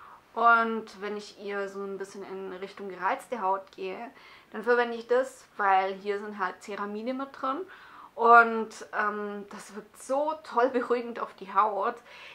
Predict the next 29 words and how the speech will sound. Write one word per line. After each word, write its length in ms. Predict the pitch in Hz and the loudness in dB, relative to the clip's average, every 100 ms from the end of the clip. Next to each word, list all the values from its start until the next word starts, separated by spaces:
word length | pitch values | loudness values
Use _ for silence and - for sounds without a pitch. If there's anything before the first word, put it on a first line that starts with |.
| - | -14
Die 140 | 285 381 571 | -10 0 0
ist 140 | 554 | 0
nicht 200 | 285 240 | -2 -2
fettig 640 | - - 247 202 - 247 - | -8 -10 -4 -4 -6 -10 -8
schwer, 640 | - - 185 185 233 226 | -12 -10 -6 -2 0 0
so 300 | 202 208 190 | -2 -2 -4
wie 440 | 190 196 101 180 196 | -10 -12 -10 -8 -8
ich 280 | 190 - - - - - | -10 -20 -20 -20 -20 -8
eine 100 | 226 | -2
Nachtcreme, 1120 | 220 202 233 - - 233 220 233 247 254 247 - 208 | 6 8 8 2 -12 -6 0 2 2 -2 -6 -6 -4
äh, 220 | 202 - | -4 -6
im 120 | 208 | -10
Hinterkopf 720 | 202 214 277 277 - 262 - | -8 -6 -6 -4 -2 -2 -4
hatte 260 | 277 277 262 | -12 -8 -4
immer. 540 | 262 240 240 240 254 - - - - | -4 -2 2 4 2 -4 -20 -20 -8
Überhaupt 720 | 226 285 262 220 196 196 - | -2 0 4 4 4 -4 -8
nicht. 400 | 185 175 - - _ - - - | -12 -12 -14 -20 _ -20 -16 -8
Und 220 | 220 226 - - _ | -8 -8 -16 -20 _
ich 260 | 214 220 208 | -12 -6 -2
werd 300 | 220 - 262 | -2 -2 -6
die 60 | |
mir, 480 | 240 233 233 233 226 208 | -6 -4 -6 -6 -8 -10
denke 380 | 202 196 247 | -8 -8 -6
ich, 160 | 240 - | -10 -10
auch 140 | - | -10
wenn 140 | 196 202 | -8 -8
sie 140 | 196 | -6
wirklich 380 | 208 240 226 - | -6 -6 -10 -16
teuer 400 | - 214 233 | -6 -2 0